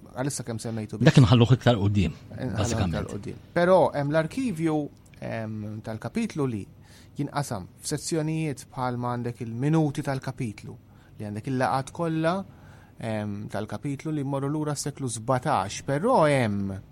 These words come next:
Speaker 1: ġabra kompendium ta' dokumentazzjoni eqdem mill-minuti li huma ir-reġistru ta' deliberazzjoni, forsi għal ħafna, mm, semmija huma kliem tqal, ma nafx kemm nista' nissemplifika, imma huma,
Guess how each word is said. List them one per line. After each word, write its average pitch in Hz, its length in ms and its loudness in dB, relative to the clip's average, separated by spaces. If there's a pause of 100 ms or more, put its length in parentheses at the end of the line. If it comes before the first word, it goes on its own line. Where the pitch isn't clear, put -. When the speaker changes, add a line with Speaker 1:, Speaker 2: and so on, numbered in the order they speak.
Speaker 1:
ġabra 139 560 4
kompendium 117 800 2
ta' 160 480 4 (380)
dokumentazzjoni 151 1120 2 (200)
eqdem 139 680 4 (240)
mill-minuti 127 880 0 (100)
li 131 160 -2
huma 120 240 -2
ir-reġistru 135 680 -2
ta' 117 140 -6
deliberazzjoni, 120 880 -4
forsi 127 320 -6
għal 117 140 -6 (160)
ħafna, 117 360 -8 (360)
mm, 120 500 -10
semmija 131 460 0 (460)
huma 127 220 -2
kliem 131 300 0
tqal, 127 460 4
ma 123 300 -2
nafx 180 280 0
kemm 117 240 -4
nista' 117 680 -4
nissemplifika, 120 1120 -2 (440)
imma 156 320 0
huma, 135 460 0